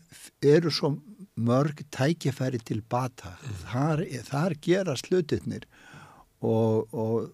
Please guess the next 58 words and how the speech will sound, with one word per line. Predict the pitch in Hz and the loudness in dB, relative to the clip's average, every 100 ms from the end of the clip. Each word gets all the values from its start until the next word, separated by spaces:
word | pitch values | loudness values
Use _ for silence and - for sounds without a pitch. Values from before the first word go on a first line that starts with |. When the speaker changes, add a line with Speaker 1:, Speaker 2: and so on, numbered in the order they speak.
| _ 113 | _ -8
Speaker 1:
og | 101 | -4
það | 143 127 | 0 2
er | 165 180 | 2 0
bara, | - 175 165 147 - - _ _ _ - | 0 2 2 0 -4 -14 _ _ _ -14
eh, | 196 262 - - | -12 -14 -18 -6
það | 143 127 | 0 4
er | 175 | 4
ekkit | 170 - - | 2 -2 0
upp | 143 180 - | 0 2 2
á | 160 | 2
mikið | 156 151 139 | 2 -2 -2
annað | 165 143 143 | 0 2 0
að | 117 | 2
bjóða | 156 170 147 135 | 4 4 2 0
í | |
samfélaginu | 147 151 156 139 131 120 | -2 -2 0 2 2 0
sem | - 127 117 | 0 0 0
er | 113 | 0
jafn | 135 - - | -4 -4 -8
öflugt | 135 135 120 113 - | -6 -4 -4 -6 -4
tæki | 143 127 - 113 | -2 -2 -4 -8
Speaker 2:
Mm. | - 147 117 95 | -8 -12 -10 -4
Speaker 1:
fyrir | 131 113 | -2 -2
fólk | - 113 - | -2 -4 -4
til | 113 | -4
þess | - | -2
að | 104 104 | -4 -6
Speaker 2:
Mm. | 113 92 92 - - _ _ _ - | -10 -12 -18 -20 -20 _ _ _ -4
Speaker 1:
öðlast | 110 107 104 - | -2 0 -2 -2
bata. | 113 110 - - - | -2 -2 -6 -18 -12
Speaker 2:
Það | 127 | -4
liggur | 117 117 113 | -2 0 0
við | |
að | |
setja | 110 110 110 113 | 0 2 2 2
óska | 107 120 | 0 0
fólki | 107 101 | 0 -2
til | 113 | -2
hamingju | 107 107 90 101 | 0 -2 -4 -8
sem | - 104 | -6 2
Speaker 1:
Já, | 151 | 4
Speaker 2:
er | 185 | 4
að | |
fara | 196 | 0
Speaker 1:
það | 98 180 | -2 2
Speaker 2:
með. | |
Speaker 1:
er | 190 | 2
nefnilega | 165 156 135 | 0 -2 -4
það. | 135 143 - - - - - - | -4 -10 -14 -20 -16 -16 -10 2
Speaker 2:
Herðu, | 120 127 | 4 6
en | |
ég | 131 147 | 6 6
spurði | 151 170 165 | 6 6 8
þig | 151 | 6
hvernig | 139 147 | 6 6
þú | 131 | 6
hefðir | 156 165 147 | 6 6 6
að, | 135 131 127 | 6 6 2